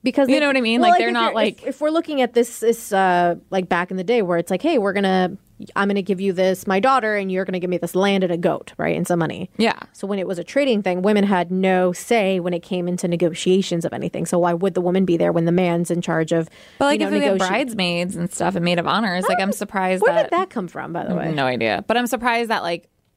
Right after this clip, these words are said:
Speaker 2: the woman or the mom isn't, like, the maid of honor. That would make sense to me. Like, "Oh, this is my closest female in my life.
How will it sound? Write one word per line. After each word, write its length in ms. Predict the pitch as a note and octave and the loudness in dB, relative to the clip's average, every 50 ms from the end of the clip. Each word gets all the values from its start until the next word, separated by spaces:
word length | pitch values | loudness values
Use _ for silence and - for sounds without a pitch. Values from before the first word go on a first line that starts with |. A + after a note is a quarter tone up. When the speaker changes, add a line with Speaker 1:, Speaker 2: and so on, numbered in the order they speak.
| _ - | _ -4
Speaker 2:
the 120 | F3+ F#3 F#3 | -2 0 0
woman 480 | F3 E3+ F#3 F#3 F#3 F3+ F3 E3+ E3 - | 0 2 0 0 0 0 -2 -4 -4 -2
or 100 | - F#3+ | 0 0
the 80 | F#3 E3+ | 2 2
mom 480 | E3+ E3+ E3+ E3+ E3+ E3+ E3 E3 E3 | 0 0 0 0 2 2 2 0 -2
isn't, 760 | D#3 - D#3 D#3+ E3 E3+ D#3+ D3+ C#3+ C#3 - - - - - _ _ _ _ _ _ _ _ _ _ _ _ _ _ _ _ _ _ - | -4 -6 -6 -4 -2 -2 -2 -2 -4 -6 -10 -12 -16 -20 -20 _ _ _ _ _ _ _ _ _ _ _ _ _ _ _ _ _ _ -4
like, 200 | - D#3 - - | -4 -2 -2 -2
the 100 | G#3 G3+ | -2 0
maid 160 | G3 F3+ E3+ | 0 0 0
of 100 | E3 E3 | 0 0
honor. 320 | F#3 A3 G3 A#2 - G3+ _ _ - | -2 -2 -2 -6 -10 -14 _ _ 0
That 140 | G#3 A3 D#4+ | 0 2 2
would 100 | G4 F4 | 0 0
make 180 | C4 G3+ F#3+ | -2 -4 -6
sense 320 | - - G#3 F3+ E3+ - - | -6 -8 -8 -8 -8 -10 -14
to 80 | - F3 | -12 -8
me. 440 | E3+ G#3+ A3 C3 A2+ F3 A3 A3+ - _ _ _ _ _ _ _ _ _ _ _ _ _ - | -6 -6 -6 -6 -6 -6 -8 -8 -10 _ _ _ _ _ _ _ _ _ _ _ _ _ -4
Like, 180 | - F#3 F3+ F3+ - | -2 -2 -2 0 0
"Oh, 160 | A3 A3+ G#3+ | 0 0 0
this 160 | G#3 G3+ G3+ G3+ | 0 -2 -6 -6
is 100 | G3+ G3 | -6 -6
my 140 | G3 F#3 | -4 -4
closest 480 | F#3 - - G3 F#3+ F#3+ F#3 F3 - - | -4 -2 -2 -2 -2 -2 -6 -12 -10 -6
female 480 | - G3+ F#3+ F#3 F3 E3+ E3 E3 D#3+ B2+ | -4 -4 -2 0 0 0 0 0 0 -2
in 100 | E3+ F3 | -2 -2
my 100 | E3+ E3 | -2 0
life. 600 | D#3+ D#3+ D#3+ D#3+ D#3+ D#3 E3+ - - - - _ | 0 0 0 0 0 -2 -4 -8 -16 -20 -20 _